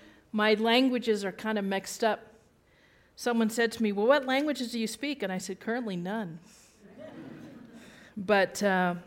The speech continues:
no, I, first of all, I, I want to thank you very, very much for being here. Thank you for the snow.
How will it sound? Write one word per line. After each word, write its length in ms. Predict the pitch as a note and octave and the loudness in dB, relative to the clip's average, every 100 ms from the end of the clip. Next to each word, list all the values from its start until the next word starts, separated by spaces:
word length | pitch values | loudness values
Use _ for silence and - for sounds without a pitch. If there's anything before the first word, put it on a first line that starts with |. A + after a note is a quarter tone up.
| - - | -12 -2
no, 300 | G3+ F3+ E3 | 0 2 2
I, 240 | D#3+ F#3+ - - - - - | -2 -4 -8 -18 -20 -18 -12
first 240 | - C4 C4 | 10 10 12
of 60 | |
all, 40 | B3+ | 12
I, 240 | A3 G3+ - | 12 12 8
I 80 | G#3 | 10
want 180 | A3+ | 10
to 60 | A#3 | 10
thank 480 | - C4+ C4 - - | 10 8 10 6 2
you 320 | A3+ F#3 D#3+ | 6 6 4
very, 500 | F#3 G3+ G3+ G3+ G3 | 2 6 8 8 6
very 460 | F3+ F#3 A#3 B3 A3 | 4 10 12 12 12
much 340 | F#3 F3+ - | 8 4 0
for 140 | - | -2
being 300 | F3+ F#3 F3+ | 2 2 2
here. 160 | E3+ F3 | 0 0
Thank 280 | E3+ G#3+ A3 | 6 6 6
you 60 | |
for 120 | G#3+ G#3+ | 2 0
the 80 | |
snow. 680 | G3 - G#3+ A3 C#4+ F4 - | 2 6 10 12 12 10 2